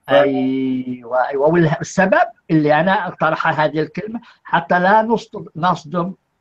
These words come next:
Speaker 2: المستمع اللي مش متعود على كلمة ملحد، لأنه كلمة ملحد ملغومة.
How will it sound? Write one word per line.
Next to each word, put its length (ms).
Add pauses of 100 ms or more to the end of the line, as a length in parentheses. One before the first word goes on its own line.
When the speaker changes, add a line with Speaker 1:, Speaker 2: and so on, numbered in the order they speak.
(240)
Speaker 2:
المستمع 840 (340)
اللي 120
مش 200
متعود 420
على 180
كلمة 380
ملحد، 380 (460)
لأنه 260 (240)
كلمة 380
ملحد 360
ملغومة. 640